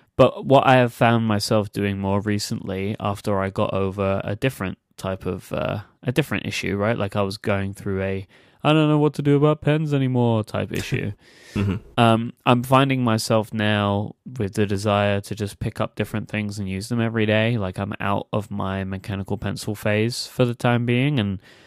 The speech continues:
Speaker 1: today I'm using the Baron Fig Squire, and yesterday I was using a Retro fifty-one, and the day before that I was using the Pilot M ninety.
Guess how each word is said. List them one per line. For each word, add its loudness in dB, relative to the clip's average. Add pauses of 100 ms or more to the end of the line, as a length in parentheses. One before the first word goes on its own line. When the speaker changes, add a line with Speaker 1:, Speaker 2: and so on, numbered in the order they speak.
(120)
Speaker 1:
today 2
I'm 0
using -4
the -6
Baron 0
Fig -8
Squire, 4
and -4
yesterday -2
I 0
was -4
using -2
a -2
Retro -2
fifty-one, 0
and -4
the -2
day 0
before -8
that -2
I -8
was -10
using -8
the -8
Pilot -4
M -6
ninety. -4